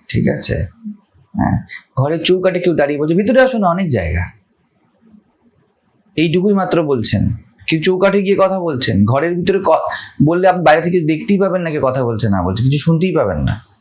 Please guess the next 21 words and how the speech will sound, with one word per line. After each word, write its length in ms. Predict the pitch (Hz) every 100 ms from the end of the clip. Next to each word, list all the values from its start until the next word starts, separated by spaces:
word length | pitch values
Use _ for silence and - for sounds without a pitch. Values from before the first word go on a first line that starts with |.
| _ _ _ _ _ _ _ _ _ _
ঠিক 100 | -
আছে? 160 | 156 165
ওই 60 |
জন্য 140 | 175 175
আনন্দময়ী 460 | 170 175 180 185
মার 180 | 180 175 160
কথা 300 | 160 170 175
কিছু 340 | - - 160
বোঝা 300 | 147 165 196
যেত 220 | 202 190 160
না 120 | 143
উনি 180 | 135 127
কি 240 | 131 117
বলতেন, 340 | 113 98 107 107 - -
ওনার 160 | 139 165
শব্দ 340 | 160 165 156
বেরোতে 360 | 175 165 202 208
চাইতো 300 | 156 104 92
না। 180 | 90 92 _ - - - _ _ - -
কি 160 | 208
বেরোবে 480 | 202 202 156 104 101